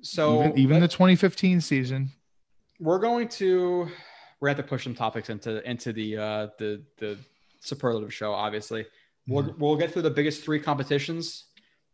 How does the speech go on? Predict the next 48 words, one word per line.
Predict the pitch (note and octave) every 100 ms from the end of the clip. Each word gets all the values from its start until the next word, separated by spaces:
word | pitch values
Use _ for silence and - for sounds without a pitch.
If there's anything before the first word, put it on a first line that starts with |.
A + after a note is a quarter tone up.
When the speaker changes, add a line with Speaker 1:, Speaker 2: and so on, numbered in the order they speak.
| -
Speaker 1:
um, | B2+ B2
and | A#2+
kinda, | D3
like, | C3+
a | A#2+
little | C3 C3+
bit | C#3
of | C#3
roster | D3 C#3+ D#3
predictions. | D3 D3+ D3 D#3+ D#3 - -
Or | D#3+ F3 F3
no, | F3
le-, | D#3+ G#3+ C4+ B3
let's | A3+
cut | - F#3 -
that. | G#2 - -
We're | D#3
gonna | F3+
leave | E3+
that | D#3+
for | D#3+
the | C3+
roster | B2+ A#2
prediction | G#2+ G2 - G2+
'cause | - A#2+ - - _ _ _ _ _ _ _ _ _ _ _ _ -
we | E3+
Speaker 2:
Okay. | D#3+
Speaker 1:
can | E3
argue, | D#3+ D3+ D#3 D#3 - -
or | D3+
we | D3+
could | D3+
say | - D#3+ C#3
the | B2+
biggest | B2 D#3 D#3
competitions, | D#3+ C#3+ C#3+
I | D3
think, | C#3
going | B2+ C3+ C3
to |
camp | C3 B2+ C#3 C#3 _ _ -
without | C3+ C3 C3 -
saying | - C3+
specific | C3 C3+ C3 -
players, | C3 C3+ D#3 - _ _ _ _ _
cornerback, | - D#3 D#3+ D#3 D#3 D#3 - _ _ _ _ _ _ _ _ _ _ -
I | B2+
think, | C3+ C3 -